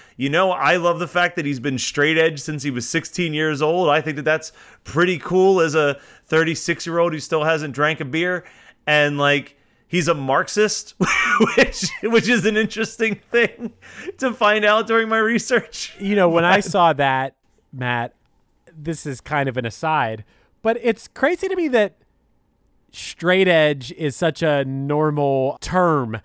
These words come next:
Speaker 2: that's used. It's, like, part of the mainstream, whatever you wanna call it, vernacular or whatever. It's,
Speaker 1: Yeah.
Speaker 2: it's like a mainstream thing that came from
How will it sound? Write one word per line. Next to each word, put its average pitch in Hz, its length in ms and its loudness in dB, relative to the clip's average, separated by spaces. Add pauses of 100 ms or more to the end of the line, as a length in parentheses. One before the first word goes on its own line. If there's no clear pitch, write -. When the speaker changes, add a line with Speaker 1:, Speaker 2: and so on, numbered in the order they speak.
(160)
Speaker 2:
that's 143 300 -6
used. 120 460 -6
It's, 139 160 -8
like, 151 260 0
part 165 240 2
of 139 220 -4 (300)
the 151 200 -2
mainstream, 139 1040 -2 (380)
whatever 135 260 -2
you 123 100 0
wanna 120 160 -2
call 117 280 -4
it, 113 60 -14
vernacular 131 800 -2
or 139 80 -2
whatever. 139 400 0
It's, 147 180 -2
Speaker 1:
Yeah. 117 240 -2
Speaker 2:
it's 165 120 -6
like 185 120 2
a 170 80 4
mainstream 175 760 0
thing 190 440 2
that 147 200 -4
came 160 320 0
from 135 360 0